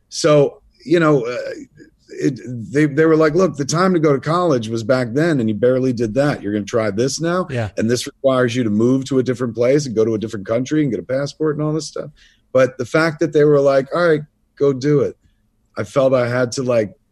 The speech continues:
Speaker 1: tell them who I was. You know what I'm saying? It's not just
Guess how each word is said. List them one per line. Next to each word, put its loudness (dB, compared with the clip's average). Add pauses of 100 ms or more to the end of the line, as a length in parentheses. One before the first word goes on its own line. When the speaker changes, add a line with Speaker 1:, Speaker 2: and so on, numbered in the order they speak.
Speaker 1:
tell 0
them -2
who 2
I 0
was. -2
You -4
know 0
what -2
I'm -4
saying? -2
It's -6
not -2
just -4